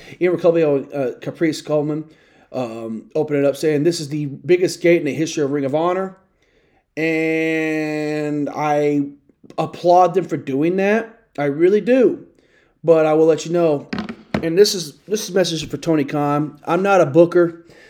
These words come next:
I've never worked in the wrestling business a day in my life, but I've watched this, this product. I've watched professional wrestling for over twenty years, and I started watching wrestling when I was three or four years old.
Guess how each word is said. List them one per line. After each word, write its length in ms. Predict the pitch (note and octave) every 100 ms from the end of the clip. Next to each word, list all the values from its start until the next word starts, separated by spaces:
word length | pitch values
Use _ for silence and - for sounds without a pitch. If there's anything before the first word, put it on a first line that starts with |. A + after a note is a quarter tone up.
| _ -
I've 200 | C3 C#3
never 180 | D#3+ D3
worked 220 | D#3 D#3
in 80 | C#3+
the 60 |
wrestling 320 | C#3+ D3 D3
business 260 | C#3+ C3+ B2+
a 60 | A2+
day 160 | C#3
in 60 | C3+
my 60 |
life, 260 | C3 C3+ C3
but 140 | C3
I've 160 | C#3 B2+
watched 320 | B2+ D3 D3
this, 240 | D3+ C#3 -
this 260 | F2+ G2+ C3+
product. 600 | - C#3 C3+ C3 B2+ -
I've 140 | C#3+ D3
watched 240 | E3 D#3
professional 400 | C#3+ D3+ C#3 C3+
wrestling 180 | C#3 -
for 100 | C#3
over 80 | A#2+
twenty 260 | C3 C3 A#2+
years, 200 | A2+ A2+
and 80 | A#2
I 20 |
started 260 | - D#3
watching 280 | C#3 C#3 C3+
wrestling 160 | C3 C3
when 40 |
I 20 |
was 60 | A2+
three 140 | C#3 B2+
or 40 |
four 200 | C3 B2
years 240 | A2 G#2+
old. 280 | A2 G2 F2